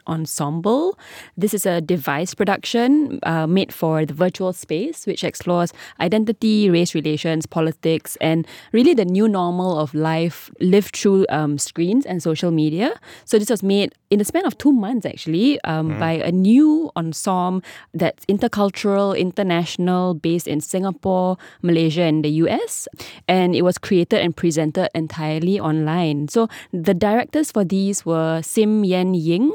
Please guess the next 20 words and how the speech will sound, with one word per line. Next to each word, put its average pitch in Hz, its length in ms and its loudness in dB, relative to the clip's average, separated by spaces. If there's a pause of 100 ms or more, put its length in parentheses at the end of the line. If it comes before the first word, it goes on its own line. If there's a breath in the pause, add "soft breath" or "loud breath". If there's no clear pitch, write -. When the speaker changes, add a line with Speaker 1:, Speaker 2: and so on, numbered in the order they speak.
Speaker 1:
who 185 200 -2
I 170 140 -2
think 214 180 -6
is 196 140 -6
based 175 260 -2
in 160 160 -6
Singapore 170 480 -6
and 156 160 -4
New 156 220 -2
Speaker 2:
Mm-hmm. 156 80 -2
Speaker 1:
York, 160 460 -4 (280 loud breath)
as 202 140 0
well 254 100 2
as 202 160 0
Alvin 196 300 0
Tan, 170 440 -2 (240 loud breath)
but 165 360 0
outside 202 420 0
of 156 200 -6
the, 151 300 -4